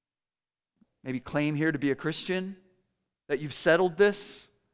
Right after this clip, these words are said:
that you've decided that you're gonna do the will of God. But,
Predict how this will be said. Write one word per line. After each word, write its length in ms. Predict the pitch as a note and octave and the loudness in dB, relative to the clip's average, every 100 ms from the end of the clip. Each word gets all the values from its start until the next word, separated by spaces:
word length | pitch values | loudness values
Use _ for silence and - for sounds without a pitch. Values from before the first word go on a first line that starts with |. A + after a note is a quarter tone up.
| _ | _
that 80 | E3+ | 0
you've 180 | F#3+ F#3 | 2 2
decided 760 | F#3 - F#3+ F#3+ G3+ G#3+ G#3+ - - - _ D#3+ | 2 8 12 12 12 10 8 -4 -18 -20 _ 4
that 220 | F#3 F3+ | 4 6
you're 100 | F3+ | 6
gonna 340 | F3+ F3+ E3 - - C#3+ | 6 6 4 -2 -16 -6
do 380 | C3 F#3+ G3+ G3+ | 2 4 6 4
the 100 | E3+ | 6
will 240 | E3+ G3 | 10 10
of 120 | F3+ D3 | 10 12
God. 380 | F3+ F#3+ G3+ | 12 12 12
But, 300 | D#3 F#3 F3+ | 12 12 12